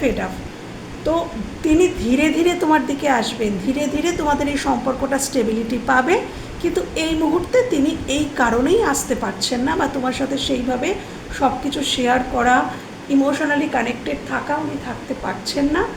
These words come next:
because তার জীবনে কোনো প্রবলেম চলছে। হয়তো তিনি তোমার জন্য রিগ্রেট করছেন যে তিনি তোমার জন্য কিছুই কর-, করতে পারেননি, সেই বিষয়ে হয়তো রিগ্রেট করছেন, but উনি ভবিষ্যতে আসবেন, ওকে?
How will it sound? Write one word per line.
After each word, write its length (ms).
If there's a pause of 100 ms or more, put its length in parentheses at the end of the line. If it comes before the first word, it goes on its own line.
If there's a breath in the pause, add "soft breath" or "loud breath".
(320)
because 340
তার 220
জীবনে 380
কোনো 220
প্রবলেম 420
চলছে। 380 (100)
হয়তো 280
তিনি 220
তোমার 260
জন্য 280
রিগ্রেট 400 (140)
করছেন 400 (520 loud breath)
যে 140
তিনি 220
তোমার 220
জন্য 260
কিছুই 380
কর-, 280
করতে 260
পারেননি, 600 (180)
সেই 140
বিষয়ে 360
হয়তো 220
রিগ্রেট 360 (100)
করছেন, 360 (380 loud breath)
but 140
উনি 140
ভবিষ্যতে 560 (100)
আসবেন, 800 (1300)
ওকে? 320